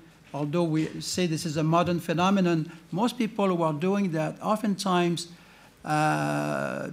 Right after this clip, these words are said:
people are saying, "Well, you cannot be a liberal." Uh, and here, you and very few other authors, one of them that comes to mind is Yael Tamir. Probably Yael Tamir, nineteen ninety-two, did the most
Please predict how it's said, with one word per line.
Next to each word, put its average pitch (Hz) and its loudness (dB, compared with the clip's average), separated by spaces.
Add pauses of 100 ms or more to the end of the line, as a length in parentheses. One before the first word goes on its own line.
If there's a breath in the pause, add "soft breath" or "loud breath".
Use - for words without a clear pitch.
people 185 2
are 156 0
saying, 170 -2
"Well, 196 4
you 180 0
cannot 185 0
be 190 2
a 175 2
liberal." 170 -2 (840 soft breath)
Uh, 151 -4
and 165 0
here, 247 4
you 220 4
and 180 4
very 233 0 (160)
few 233 0 (120)
other 214 4
authors, 147 -4
one 208 2
of 208 0
them 185 0
that - -8
comes 160 -6
to 147 -6
mind 165 2
is 151 -2
Yael 165 2
Tamir. 156 -2
Probably 185 -4
Yael 170 0
Tamir, 170 0
nineteen 165 -2
ninety-two, 156 -4 (640 loud breath)
did 170 0
the 175 2
most 185 0